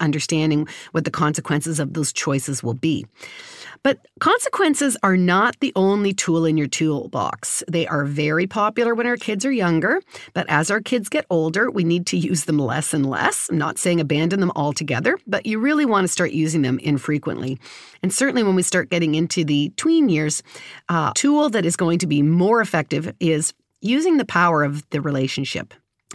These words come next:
And I know that sounds really amorphous and like it's not gonna work. <laughs> But if we again go back to this idea of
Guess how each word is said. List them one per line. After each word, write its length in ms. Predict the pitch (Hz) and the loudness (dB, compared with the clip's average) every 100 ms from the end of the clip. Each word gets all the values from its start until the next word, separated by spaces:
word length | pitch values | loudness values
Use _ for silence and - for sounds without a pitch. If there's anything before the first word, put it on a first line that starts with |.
| - | -4
And 280 | 190 185 185 | 0 0 2
I 120 | 180 | 0
know 200 | 196 214 | 0 0
that 240 | 214 202 | 0 0
sounds 540 | - - 190 170 165 - | -2 -2 0 2 0 0
really 440 | 165 170 175 165 | -2 -2 -2 -2
amorphous 640 | 156 143 165 277 440 - - - - - | -2 -2 -2 0 0 -2 -8 -12 -18 0
and 380 | 160 160 156 156 | 2 4 4 2
like 200 | 160 160 | 0 -2
it's 160 | 151 | -2
not 240 | 175 151 - | 0 0 0
gonna 200 | 156 135 | 0 0
work. 420 | 131 208 440 - | 2 2 0 -4
<laughs> 80 | 180 - - 302 294 208 | -4 -6 -4 -4 -2 -2
But 140 | 196 190 | 2 2
if 140 | 196 | 2
we 200 | 214 208 | 0 2
again 360 | 185 214 247 311 | 2 2 2 2
go 140 | 262 | 2
back 280 | 185 180 175 | 4 4 2
to 100 | 185 | 0
this 240 | 170 170 | -2 0
idea 460 | 151 151 156 170 170 | -2 -2 0 0 0
of 340 | 156 139 143 | 0 -2 -2